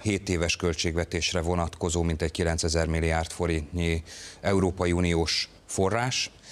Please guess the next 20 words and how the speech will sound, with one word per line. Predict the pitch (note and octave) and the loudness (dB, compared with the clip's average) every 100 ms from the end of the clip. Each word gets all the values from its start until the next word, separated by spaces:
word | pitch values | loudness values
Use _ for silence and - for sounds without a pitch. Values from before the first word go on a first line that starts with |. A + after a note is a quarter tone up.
| - | -8
Ezek | - A2 G#2+ | 0 0 0
a | |
források | F#2+ G#2 G2+ F#2 F#2 | 0 2 2 0 -2
egyébként | F#2 F2+ - F#2 F2 | 0 0 0 -2 0
járnak | G2+ F2 E2+ E2 | 0 0 -2 -2
nekünk, | F#2+ F2+ G#2 G2+ - | -2 -2 -2 -2 0
tehát | F#2+ F2+ | 0 0
nagyon | G#2 G#2 | 2 2
nehéz | G2+ G2 F2 | 4 2 2
volna | E2 D#2+ D2+ D2+ - | 2 2 0 -4 -8
az | - F#2 | -2 2
Európai | F2 F2 F2+ E2+ | 4 2 2 0
Bizottságnak | E2+ F2 - F2 D#2+ E2 | 2 0 0 -2 -2 -2
ezeket | F2 F2 E2+ E2 | 0 0 -2 -4
a | |
forrásokat, | - F2 E2 D#2+ - F2 E2+ D#2+ - | -2 0 0 0 -2 -2 -2 -2 0
eh, | F2+ E2+ - - - - | 0 0 -4 -14 -10 -2
elvonni | G#2 F#2 F2 E2 D#2+ - - | 0 2 2 2 0 -4 -2
Magyarországgal | F#2 F2 E2+ E2+ - E2 D#2+ D#2 | 0 2 2 2 0 0 0 0
szemben. | - F#2 F#2+ G#2+ | 0 0 0 0